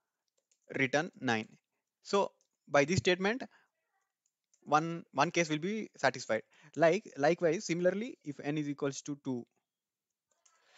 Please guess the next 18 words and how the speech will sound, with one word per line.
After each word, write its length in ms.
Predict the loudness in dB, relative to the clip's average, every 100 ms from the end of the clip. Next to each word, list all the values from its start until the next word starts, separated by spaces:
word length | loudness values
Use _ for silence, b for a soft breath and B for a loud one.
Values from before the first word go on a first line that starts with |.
| b b
and 280 | -4 -4 -4
return 360 | -2 -2 -4 -10 _ _ _ _ _ _ _ _ -4
one, 300 | -2 -2 -6 _ _ B B B
and 280 | 0 0 -2
the 80 | 2
third 240 | 4 6
case, 260 | 4 2 0
if 140 | -10 -6
n 160 | -2 -2
is 140 | -2
equals 340 | -4 -2 -4
to 220 | -6 -12 -12 -20 _ _ -2 0
five, 240 | 2 -2 -6 _ _ _ _ _ _ _ _ _ _
I 60 | -4
have 200 | -2 -2
to 100 | -2
return 300 | -4 -4 -6 -8 _ _ _ _ _ _ _ _ _ _ _ _ _ _ _ _ _ _ _ _ _
forty-four. 480 | 2 2 2 -6